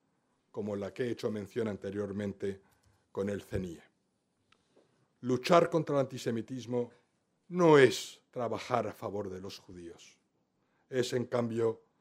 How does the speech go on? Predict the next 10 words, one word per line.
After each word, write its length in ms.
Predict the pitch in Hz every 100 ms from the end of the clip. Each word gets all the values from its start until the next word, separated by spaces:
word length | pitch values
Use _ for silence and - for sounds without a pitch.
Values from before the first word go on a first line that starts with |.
| _ _ _
formar 420 | - 131 107 127 127
mejor 360 | 117 131 123
a 60 | 117
las 200 | 110 -
personas, 760 | 113 - 123 107 92 - - _ _ _ _ _ _
enseñarlas 760 | 123 110 127 113 135 135 139 127
a 60 |
ser 200 | 117 139
mejores 440 | 123 117 131 127 120
ciudadanos, 680 | 127 117 123 110 92 -